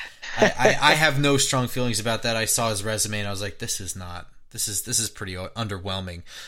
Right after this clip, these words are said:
Speaker 2: But again, I, I, I can't judge the hire
Speaker 1: Yeah, but
Speaker 2: because I don't know what the fuck he's been hired to do.
Speaker 1: Yeah, but yeah, yeah. I mean, in the grand scheme of things, he's part of a staff. You know, we don't know what his role is, and it might be,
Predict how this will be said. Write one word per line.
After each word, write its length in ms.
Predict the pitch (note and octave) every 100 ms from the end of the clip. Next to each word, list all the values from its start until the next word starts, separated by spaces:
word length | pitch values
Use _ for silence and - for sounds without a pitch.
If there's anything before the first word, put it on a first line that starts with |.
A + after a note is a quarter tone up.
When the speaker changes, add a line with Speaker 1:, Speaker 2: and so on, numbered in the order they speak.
| -
Speaker 2:
But 100 | F3
again, 200 | E3+ F#3
I, 220 | C#3+ C3+ -
I, 140 | C#3 C#3
I 60 | D3
can't 380 | - G3 D#3+ C3+
judge 360 | C#3 E3 C3
the 80 | B2
hire 220 | A#2 F#3+
Speaker 1:
Yeah, 40 | F3+
but 60 |
Speaker 2:
because 140 | - C3
I 40 |
don't 100 | D3
know 40 | D#3+
what 100 | D3+
the 60 |
fuck 220 | C#3 E3+ D#3
he's 100 | C3
been 120 | B2+
hired 340 | C#3+ D3 A#2+
to 60 | G#2
do. 280 | F#2 D3 F3 -
Speaker 1:
Yeah, 100 | F4+
but 160 | D4+ F4
yeah, 200 | C#4+ -
yeah. 340 | C#4 C4+ B3 A#3+
I 100 | B3
mean, 160 | B3
in 80 | A#3+
the 40 | A#3
grand 220 | A#3+ A3+
scheme 200 | - A#3
of 140 | G#3+
things, 380 | G3+ F#3 F#3 -
he's 200 | F3 E3+
part 300 | - F#3+ F#3+
of 100 | E3+
a 80 | D#3+
staff. 640 | - - E3 D#3 D3+ -
You 220 | D3 - D3+
know, 160 | C#3+
we 120 | C#3+
don't 200 | D3+ D#3+
know 100 | D3+ D3
what 120 | D3
his 180 | C3+ C#3
role 240 | C#3+ C#3
is, 320 | C#3+ C#3 -
and 180 | - D3
it 100 | D3+
might 260 | D#3 D3+ -
be, 320 | D#3 D3